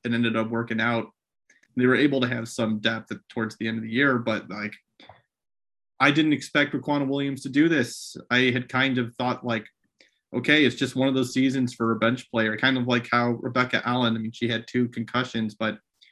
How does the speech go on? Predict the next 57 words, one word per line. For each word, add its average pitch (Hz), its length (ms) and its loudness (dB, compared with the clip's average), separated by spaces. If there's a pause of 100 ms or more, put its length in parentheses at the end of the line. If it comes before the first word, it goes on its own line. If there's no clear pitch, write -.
(140)
she 127 180 0
just 131 200 2
had 127 200 4
one 120 140 0
of 120 60 4
those 120 260 0
seasons. 113 500 0
Kind 120 220 0
of 120 40 -6
same 113 160 -2
thing 117 120 -2
with 113 100 -2
Sa-, - 160 -4 (140)
Simi 120 240 -2
Whitcomb, 117 400 0
where 107 120 -4
it's 107 160 -10
just - 300 -4
like, 107 280 -4 (840)
you 127 120 -12
can't 127 260 2
count 135 220 4
on 131 80 2
this 123 140 0
player 117 300 4
in 113 60 2
the 117 80 2
same 117 300 -2
way 110 160 2
that 110 180 -2
we 113 120 -2
could 110 400 0 (240)
the 120 60 2
year 117 220 4
before. 107 640 -6
And 107 420 -2 (800)
give 160 340 2
Raquana 147 380 0
Williams 139 420 2
that 107 200 0
credit. 123 380 0
I 113 60 -2
mean, 113 280 0
I 117 80 -4
know, 127 420 -2
look, 120 200 -2 (400)
obviously 123 360 4
when 120 100 4
we 117 80 2
talk 123 240 -2
about 120 140 0
Raquana 117 320 -2
Williams, 120 340 4
we 117 80 0
gotta 117 240 -2
talk 117 300 -4
about 113 360 0